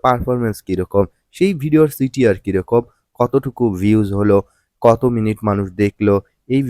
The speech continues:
ভিডিওটি র‍্যাঙ্কিংয়ে যাওয়ার সম্ভাবনা আছে কিনা, এই বিষয়গুলো কিন্তু আপনাদেরকে বুঝতে হবে। এই বিষয়গুলো যদি আপনি বুঝতে চান, এক্ষেত্রে আপনাকে ওয়াইটি স্টুডিওর সাহায্য নিতে হবে। যেহেতু আমরা মোবাইলের মাধ্যমে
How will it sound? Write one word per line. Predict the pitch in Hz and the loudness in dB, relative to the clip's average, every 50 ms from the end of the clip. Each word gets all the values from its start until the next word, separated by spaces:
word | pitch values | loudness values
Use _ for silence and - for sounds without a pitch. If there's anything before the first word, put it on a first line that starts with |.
| 110 | -6
ভিডিওটি | 107 113 123 131 131 127 120 120 113 107 107 101 | -4 -2 0 2 2 2 0 -2 -2 -2 0 2
র‍্যাঙ্কিংয়ে | 107 107 107 110 - 123 120 123 120 107 104 | 2 0 0 0 -4 -6 -6 -4 -4 -2 0
যাওয়ার | 98 98 98 - - | 0 0 0 -4 -6
সম্ভাবনা | 113 113 110 113 107 104 101 98 92 _ - 104 | -8 -6 -6 -4 -4 -4 -6 -8 -10 _ -8 -10
আছে | 107 - - 101 - | -10 -10 -10 -16 -10
কিনা, | - 92 92 98 98 _ _ _ _ - | -8 -6 -4 -6 -6 _ _ _ _ -6
এই | 233 220 175 165 | -4 -4 -4 -4
বিষয়গুলো | 156 - 151 139 127 123 113 107 - | -2 0 0 0 0 0 -2 -2 -4
কিন্তু | 113 110 - 160 151 | -6 -6 -4 -4 -4
আপনাদেরকে | - - 101 95 87 90 87 _ - 98 98 92 - _ | -4 -6 -8 -6 -6 -6 -8 _ -2 -2 -2 -2 -4 _
বুঝতে | - 113 107 - - - 95 92 | -6 -6 -6 -6 -8 -12 -8 -6
হবে। | 95 90 98 95 - - _ _ _ _ _ - | -2 2 2 0 0 -2 _ _ _ _ _ 0
এই | - 180 226 233 196 156 | 2 4 4 4 0 -2
বিষয়গুলো | 170 165 - 226 226 196 214 196 165 127 | -4 -4 -2 -4 -2 -2 0 0 0 0
যদি | 113 104 110 104 | 0 -2 -2 -4
আপনি | - 104 107 101 98 | -4 -4 -6 -6 -6
বুঝতে | 113 131 - - 107 - | -8 -10 -8 -10 -8 -2
চান, | - 104 147 175 - - - | 0 0 0 0 -4 -6 -6
এক্ষেত্রে | 135 131 107 - - 98 120 151 - - | -4 -4 -4 -4 0 -2 -2 -2 -2 -6
আপনাকে | 123 110 - - - 117 - 98 95 87 - _ _ _ - 104 | -8 -8 -8 -6 -6 -6 -4 -2 -4 -4 -4 _ _ _ -6 -2
ওয়াইটি | 120 147 165 180 - 208 165 | 0 0 0 -2 -4 -6 -8
স্টুডিওর | - - - 101 95 95 107 147 160 _ _ _ _ | -8 -8 -10 -8 -4 -2 -4 -4 -4 _ _ _ _
সাহায্য | - 143 147 131 104 - 101 | -10 -6 -6 -6 -6 -6 -8
নিতে | 92 92 90 - 101 101 | -10 -10 -8 -8 -6 -4
হবে। | 98 90 101 95 - _ _ _ - 117 | -2 0 0 0 0 _ _ _ -8 0
যেহেতু | 131 170 208 240 233 - 262 247 190 | 4 6 6 6 4 4 2 2 2
আমরা | 123 113 107 101 101 107 | 2 2 2 2 2 2
মোবাইলের | 117 131 147 156 175 165 151 | 2 2 2 0 0 -2 -2
মাধ্যমে | 135 117 120 120 113 117 117 | -2 -2 -2 -2 -2 -2 -2